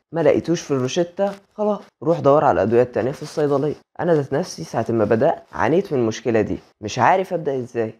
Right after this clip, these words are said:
ولا عارف أعمل إيه، فجات لي الفكرة دي إن أبدأ شوية فيديوهات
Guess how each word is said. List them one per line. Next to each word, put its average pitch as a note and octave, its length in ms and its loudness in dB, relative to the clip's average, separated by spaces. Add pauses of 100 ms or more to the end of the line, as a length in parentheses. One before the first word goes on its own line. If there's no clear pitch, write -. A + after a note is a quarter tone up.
ولا G2+ 160 -2
عارف C3+ 320 0
أعمل A#2 240 -2
إيه، D2+ 120 -6 (120)
فجات F#3+ 260 -2
لي G3 40 2
الفكرة F3+ 380 2
دي C#3+ 180 2 (140)
إن A#2 180 0
أبدأ E3 280 4
شوية C#3+ 520 2
فيديوهات C#3 560 0